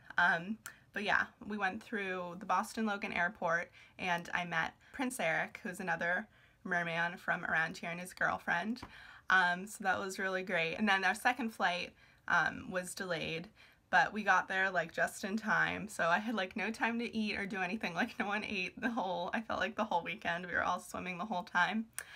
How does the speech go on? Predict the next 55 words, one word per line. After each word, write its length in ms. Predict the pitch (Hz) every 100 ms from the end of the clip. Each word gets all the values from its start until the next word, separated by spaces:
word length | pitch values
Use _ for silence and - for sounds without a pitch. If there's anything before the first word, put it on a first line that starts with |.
| - - - -
Um, 140 | 185
and 100 | 185
then 120 | 180
I 80 | 185
got 120 | 196
to 80 | 190
go 100 | 185
to 60 | 180
the 60 |
mixer 480 | 196 233 - 240 226
and 120 | 214
craft 320 | 220 185 196
swap, 320 | - 180 180 175
and 80 |
I 80 | 170
got 320 | 175 170 - -
a 40 |
bit 120 | 196 202
of 100 | 196
a 60 |
headache, 540 | 214 190 170 170 - - - - - _
uh, 160 | - 165
migraine, 640 | 170 160 165 170 165 175
but 340 | 170 165 - - -
it 80 |
was, 440 | 190 196 190 - - - -
I 120 | 175
was 200 | 175 180
just, 300 | - 180 -
like, 320 | 165 160 - - - - _
trying 200 | - 180
to 40 | 170
push 240 | - 180
that 180 | - 170
aside. 460 | 180 165 160 165 196 - - - -
And 80 | 202
then 120 | 190
I 80 | 185
went 440 | 190 190 180 - -
swimming 760 | - - 214 185 196 277 370
in 200 | - 208
the 240 | 202 202 220 - -
hotel 420 | 220 202 208 185
pool 300 | 220 - 196
that 240 | 196 196 -
night, 300 | 202 208 -
and 160 | 185 170
I 80 |
felt 180 | 208 170
a 20 |
little 140 | 165 175
bit 140 | 165
better 180 | 170 160
after 340 | 156 156 - 165
that. 280 | 160 214